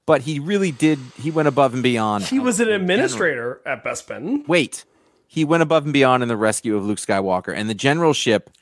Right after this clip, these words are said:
Speaker 1: did not
Speaker 2: Did he?
Speaker 1: exist, as far as we know, until after. Yeah, no, he, he embedded
Speaker 2: I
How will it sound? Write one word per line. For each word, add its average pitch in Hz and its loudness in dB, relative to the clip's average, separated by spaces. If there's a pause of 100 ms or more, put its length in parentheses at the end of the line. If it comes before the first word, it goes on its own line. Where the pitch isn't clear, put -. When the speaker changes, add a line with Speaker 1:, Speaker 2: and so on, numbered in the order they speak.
(160)
Speaker 1:
did 120 -6
not 135 4
Speaker 2:
Did 143 2
he? - 0
Speaker 1:
exist, 131 0
as 104 -6
far 113 2
as 110 -2
we 120 -2
know, 120 2
until 110 -2
after. 104 -4
Yeah, 208 0
no, 175 0
he, 214 4 (160)
he 262 -2
embedded 190 0
Speaker 2:
I - 0